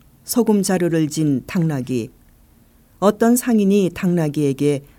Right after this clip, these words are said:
무거운 소금 자루를 지운 채로 여우를 따라 강을 건너려고 했다.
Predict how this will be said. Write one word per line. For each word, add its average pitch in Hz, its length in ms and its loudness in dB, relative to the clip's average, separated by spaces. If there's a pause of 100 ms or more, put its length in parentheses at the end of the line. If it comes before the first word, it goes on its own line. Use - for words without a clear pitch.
무거운 175 420 2
소금 185 360 -2
자루를 147 420 -2
지운 143 320 -2
채로 127 440 -4 (500)
여우를 170 380 4
따라 147 440 -2 (100)
강을 190 360 0
건너려고 170 560 -2
했다. 113 420 -8